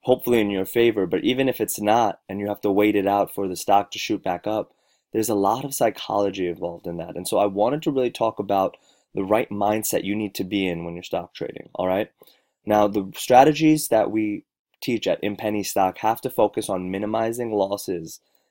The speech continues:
and really looking for the best opportunities, all right? So you're not going for every single trade out there. You're going for the most strategic ones that fit the criteria that we set up, that we know, you know, time after time are profitable and will help you out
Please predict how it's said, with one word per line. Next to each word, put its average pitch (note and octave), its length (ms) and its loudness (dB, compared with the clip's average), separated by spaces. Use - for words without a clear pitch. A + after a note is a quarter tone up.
and G2 240 0
really A2 480 4
looking A2 400 -2
for G#2 140 -4
the G2 80 -4
best F#2+ 420 -2
opportunities, F2+ 680 -2
all F2 100 0
right? G2 160 2
So G#2+ 80 -2
you're G2+ 140 -2
not C3 240 -4
going A#2 180 0
for - 180 -4
every G#2+ 260 2
single G2 260 -6
trade F#2+ 240 -2
out F2 180 2
there. F2+ 240 -10
You're G#2+ 100 -2
going G#2 280 0
for A#2+ 160 -4
the G#2 60 -2
most G2 340 -2
strategic A2+ 640 -6
ones G2 300 0
that F2 200 -2
fit - 320 -4
the F2 100 -6
criteria F#2+ 800 2
that G2 160 2
we G#2 100 2
set F#2+ 260 0
up, E2+ 180 -2
that D#2+ 120 -2
we G2+ 100 -2
know, A2 460 4
you G#2 80 -6
know, E2+ 120 0
time G2+ 320 -2
after F#2+ 260 -2
time F2+ 340 -4
are F2+ 120 -2
profitable F2 720 0
and F2 140 -8
will E2+ 100 -2
help F2+ 300 -4
you F#2 160 -2
out E2+ 260 -4